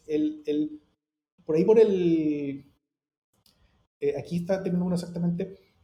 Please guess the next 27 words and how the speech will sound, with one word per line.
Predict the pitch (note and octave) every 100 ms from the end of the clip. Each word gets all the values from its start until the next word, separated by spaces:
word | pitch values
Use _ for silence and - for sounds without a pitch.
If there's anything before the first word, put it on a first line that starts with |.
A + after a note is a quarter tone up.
| _ _ _ _ _ _ _ C3+
de | E3
quienes | E3+ E3+
se | E3+
identifican | E3+ E3+ E3 - A#3+ A#3 C4+
de | G#3+
derecha, | F#3 F3 - D3+ E3+ - _ _ _ _ _
el, | E3 F#3 G#3 D3 - -
eh, | D3+ D3 C#3+ C#3+ C#3+ C#3+
el | E3+
cuarenta | E3+ E3+ E3+ D#3
y | F3
uno | A#3
por | A#3+ G#3+
ciento | G#3+ G#3 G3+ G#3+ A3 -
estaría | - E3+ D#3+
votando | F3+ E3+ F3 E3+
por | E3
apruebo | C3 F3+ A3+ C#3+ F3+ - _ _ -
y | D#3
el | -
cincuenta | D#3+ - A#3+ B3
y | A3 A3+
uno | C#4
por | A3
ciento | - G3+ G3+ G#3+ G#3+ - F#3
por | F3
rechazo. | E3+ F3 - - _